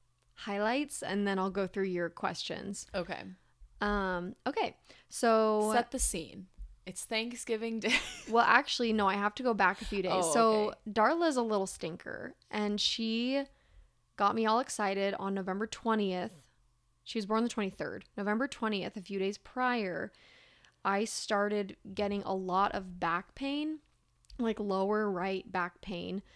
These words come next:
Speaker 1: um, that got so bad throughout the morning that I was, like, incapacitated. And later I found out that that's, I think it was back labor that I was in,
Speaker 2: Mm-hmm.
Speaker 1: which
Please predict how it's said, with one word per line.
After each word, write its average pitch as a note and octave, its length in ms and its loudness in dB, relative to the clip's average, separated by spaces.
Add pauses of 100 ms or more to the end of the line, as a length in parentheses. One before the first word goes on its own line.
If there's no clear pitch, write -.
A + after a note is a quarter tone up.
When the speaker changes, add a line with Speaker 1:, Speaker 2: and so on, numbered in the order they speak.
(260)
Speaker 1:
um, G3 220 0
that F#3 180 0
got G3 220 -2
so G#3 340 0
bad G3+ 400 -2
throughout F#3+ 300 -2
the G3+ 80 -4
morning G3 460 -2
that F#3 120 -2
I E3+ 120 -2
was, F#3+ 180 -6
like, F3 320 -8
incapacitated. G3+ 1120 -6 (260)
And G#3+ 140 0
later A3+ 300 6
I G3 80 4
found F#3 280 -2
out F#3 140 -2
that F#3+ 140 -10
that's, F3 320 -4 (100)
I G#3 80 -2
think G#3+ 240 -2
it - 60 -4
was F3+ 140 -6
back - 380 -4
labor C#4 440 -2
that D4 160 0
I D4 120 0
was D4 200 -2
in, D4+ 260 -2
Speaker 2:
Mm-hmm. - 600 -10
Speaker 1:
which - 340 2